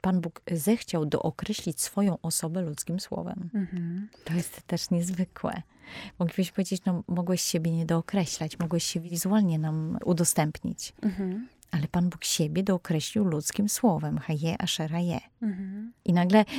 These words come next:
Speaker 1: mamy Boga, który mówi tak: "To ja będę przemawiał, to będę się cieszył".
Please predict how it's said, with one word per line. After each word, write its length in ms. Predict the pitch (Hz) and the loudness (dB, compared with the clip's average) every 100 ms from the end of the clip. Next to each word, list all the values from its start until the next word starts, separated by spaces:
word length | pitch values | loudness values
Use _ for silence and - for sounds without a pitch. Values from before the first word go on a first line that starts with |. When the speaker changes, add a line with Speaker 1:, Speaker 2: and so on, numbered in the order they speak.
| 220 | 2
Speaker 1:
mamy 240 | 185 196 196 | 6 6 6
Boga, 260 | 190 208 | 6 4
który 240 | - 208 214 | 2 2 4
mówi 180 | 220 | 4
tak: 240 | 233 151 - | 2 -2 -2
"To 140 | - | 2
ja 140 | 302 262 | 6 10
będę 240 | 247 220 | 10 10
przemawiał, 380 | - 165 170 285 | 6 2 4 4
to 80 | 403 | 0
będę 180 | 359 | -4
się 140 | 349 392 | -2 -2
cieszył". 580 | - 143 - - - | 2 2 2 0 -4